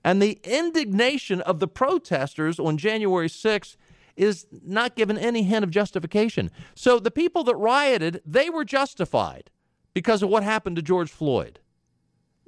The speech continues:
That's fine. They can riot. They can burn. Oh, because of George Floyd. But the people that were totally irritated about what happened to Donald Trump,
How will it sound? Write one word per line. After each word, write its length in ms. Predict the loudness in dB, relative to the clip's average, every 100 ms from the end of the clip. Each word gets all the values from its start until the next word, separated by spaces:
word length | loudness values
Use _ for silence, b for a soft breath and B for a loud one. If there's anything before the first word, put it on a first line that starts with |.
| -2
That's 180 | -2 0
fine. 440 | 0 0 0 -2
They 120 | -2
can 140 | 0 2
riot. 300 | 2 2 0
They 120 | -2
can 160 | -2
burn. 220 | -2 -2 0
Oh, 160 | 0
because 280 | -2 -4 -4
of 60 | -2
George 220 | -2 -2
Floyd. 340 | -4 -4 -6 -10 _ _ _ _ _ _ _ _ _ _ _ _ _ _ _ _ _ _ _
But 140 | -2 -2
the 80 | 0
people 460 | 4 2 4 0
that 200 | 2 0
were 360 | 2 2 2 -4 _ _ _ _ _ _ _ _ _
totally 480 | -2 0 2 0 0
irritated 580 | 0 0 0 -2 -4 -4
about 260 | -2 0 2
what 180 | 2
happened 340 | 2 0 -2 -6
to 60 |
Donald 360 | -2 0 0 -4
Trump, 420 | -4 -4 -6 -16